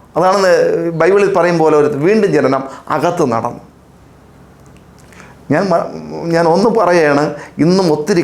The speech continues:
കാര്യങ്ങൾ നടക്കുന്നുണ്ട്. ഈ ഭൂതങ്ങൾ മാറുന്നുണ്ട്, രോഗസൗഖ്യം നടക്കുന്നുണ്ട്, ഒത്തിരി കാര്യങ്ങൾ. പക്ഷേ അകത്ത് നടക്കുന്ന പരിച്ഛേദനയാണ് വീണ്ടും ജനനം.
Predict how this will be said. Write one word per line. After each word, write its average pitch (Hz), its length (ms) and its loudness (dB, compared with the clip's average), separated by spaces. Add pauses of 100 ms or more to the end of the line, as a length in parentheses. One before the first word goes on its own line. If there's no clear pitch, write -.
കാര്യങ്ങൾ 151 340 0
നടക്കുന്നുണ്ട്. 127 480 -2 (640)
ഈ - 20 2 (220)
ഭൂതങ്ങൾ 170 480 2 (100)
മാറുന്നുണ്ട്, 151 440 0 (260)
രോഗസൗഖ്യം 160 640 2
നടക്കുന്നുണ്ട്, 139 460 0 (120)
ഒത്തിരി 156 280 -2
കാര്യങ്ങൾ. 156 280 2
പക്ഷേ - 160 -4 (420)
അകത്ത് 240 460 0
നടക്കുന്ന 165 400 0 (160)
പരിച്ഛേദനയാണ് 135 800 0 (100)
വീണ്ടും 113 240 -10
ജനനം. - 260 -18